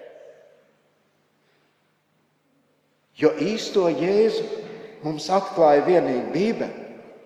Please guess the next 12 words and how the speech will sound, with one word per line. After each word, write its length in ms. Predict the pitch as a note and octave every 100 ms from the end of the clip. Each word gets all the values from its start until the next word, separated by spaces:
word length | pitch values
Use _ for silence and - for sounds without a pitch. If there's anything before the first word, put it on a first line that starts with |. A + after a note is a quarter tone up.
| - _ _ _ _ _ _ _ _ _ _ _ _ _ _ _ _ -
Īsto 440 | A3 A#3 A3+ G#3+ F#3
Jēzu 600 | D3+ G3+ A#3 B3+ B3 - - -
mums 320 | E3 F3 F3 -
atklāja 760 | F#3+ A#3+ - A3 G#3+ F#3+ - - - - - - -
vienīgi 540 | - B3 A3+ A3 G3 -
šīs 320 | G3+ F3 -
apustuļu 720 | - A#3+ - A3 - G#3 F#3 F#3+
liecības. 640 | C4 A3 - D#3 G#2 - - - - - - - - _ _ _ _ _ _ _ _ _ _ _ _ _ _ _ _ _ _ _ _ _ _ _ _ _ _ _ _ -
Un 120 | -
tikai 260 | G#3 G3+ F#3+
šis 380 | - G#3+ G#3+ -
Jēzus 560 | C3+ F#3 G#3 F3+ -